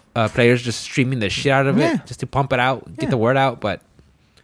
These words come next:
Speaker 1: it never caught
Speaker 2: How'd that,
Speaker 1: fire.
Speaker 2: how'd that work?
Speaker 1: It, well, I mean, we see it now. I mean,
Speaker 2: They're shutting it down.
Speaker 1: Yeah.
Speaker 2: Two, not even two years later.
Speaker 1: So, I mean, I mean, I feel for the people because, I mean, you know, I've been kinda like, you know, uh, you know, trying to just be like,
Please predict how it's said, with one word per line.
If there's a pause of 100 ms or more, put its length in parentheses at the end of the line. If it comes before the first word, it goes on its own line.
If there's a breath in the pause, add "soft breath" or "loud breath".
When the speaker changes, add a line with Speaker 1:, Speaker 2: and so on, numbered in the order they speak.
(280 soft breath)
Speaker 1:
it
never
caught
Speaker 2:
How'd
that,
Speaker 1:
fire.
Speaker 2:
how'd
that
work? (460 loud breath)
Speaker 1:
It,
well,
I
mean,
we
see
it
now.
I
mean,
Speaker 2:
They're
shutting
it
down. (100)
Speaker 1:
Yeah. (140)
Speaker 2:
Two,
not
even
two
years
later.
Speaker 1:
So,
I
mean,
I
mean,
I
feel
for
the
people
because,
I (240)
mean,
you
know,
I've
been
kinda
like,
you
know, (920)
uh, (540)
you
know,
trying
to
just
be
like,